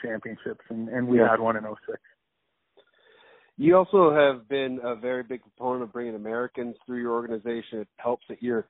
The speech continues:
Speaker 2: you're a Denver-based club, but, um, you know, you talk about Hanford and Stille, and then you have Jay Jalbert, and who was probably, in my mind, one of the best Americans to ever play, and it's unfortunate his career kinda got cut short, but,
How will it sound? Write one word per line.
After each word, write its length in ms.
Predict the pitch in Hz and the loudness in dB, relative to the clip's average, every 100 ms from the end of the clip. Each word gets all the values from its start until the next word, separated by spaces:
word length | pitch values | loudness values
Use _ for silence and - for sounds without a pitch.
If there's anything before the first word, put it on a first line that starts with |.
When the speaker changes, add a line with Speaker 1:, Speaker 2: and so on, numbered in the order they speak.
| _ _ - | _ _ -4
Speaker 2:
you're 160 | 120 | 0
a 80 | 120 | 0
Denver-based 720 | 101 127 127 127 127 123 - | 2 2 2 -2 0 -2 -2
club, 300 | - 123 135 131 | 2 4 6 4
but, 160 | 123 _ _ - | 0 _ _ 0
um, 220 | 120 123 | 6 6
you 100 | 123 | 6
know, 40 | 110 | -10
you 160 | 110 | -12
talk 280 | - 135 127 | 2 2 2
about 260 | 120 123 110 | 0 0 0
Hanford 520 | 123 123 120 131 123 | -2 -2 -2 -4 -8
and 100 | 110 - | -10 -14
Stille, 220 | - 123 | -6 -4
and 220 | 123 120 113 | -2 -4 -6
then 140 | 117 | -6
you 100 | 117 | -4
have 160 | 113 98 _ - | -4 -6 _ -6
Jay 220 | 123 117 | -6 -4
Jalbert, 680 | 123 110 101 127 135 135 131 - _ _ | -4 -4 0 2 4 4 2 -4 _ _
and 220 | 117 117 - _ | -14 -14 -18 _
who 200 | 123 135 | -8 -6
was 120 | 127 117 | -6 -6
probably, 420 | - 143 131 127 | 2 2 2 0
in 60 | 120 | -2
my 220 | 123 131 | 0 0
mind, 260 | 131 120 117 | 0 -4 -4
one 100 | 123 | -8
of 60 | |
the 60 | 117 | -10
best 260 | 101 135 - 131 | -6 -6 -6 -10
Americans 540 | 123 120 117 117 110 _ | -6 -6 -8 -12 -12 _
to 80 | - | -8
ever 160 | 120 110 | -6 -8
play, 320 | - 123 123 | -6 -2 -2
and 100 | 110 | -4
it's 140 | 107 | -8
unfortunate 520 | 117 - 117 - 117 - _ _ _ - | -14 -8 -10 -8 -12 -14 _ _ _ -4
his 100 | 127 110 | -4 -4
career 360 | - 123 127 123 - | -4 0 0 -2 -2
kinda 220 | 127 117 | -2 0
got 180 | 117 - | -2 -2
cut 180 | - 113 - | -6 -4 0
short, 240 | 135 135 | 2 2
but, 140 | 117 | 0